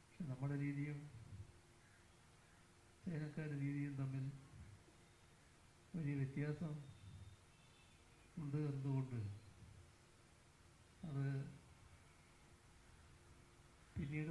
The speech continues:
വലിയ തോതിൽ ഫലപ്രദമായില്ല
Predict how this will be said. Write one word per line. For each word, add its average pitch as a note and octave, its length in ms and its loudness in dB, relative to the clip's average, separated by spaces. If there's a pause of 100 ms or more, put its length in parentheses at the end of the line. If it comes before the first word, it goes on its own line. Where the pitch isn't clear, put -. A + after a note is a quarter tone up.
വലിയ D3 240 6
തോതിൽ C#3 260 4 (1700)
ഫലപ്രദമായില്ല D3+ 800 6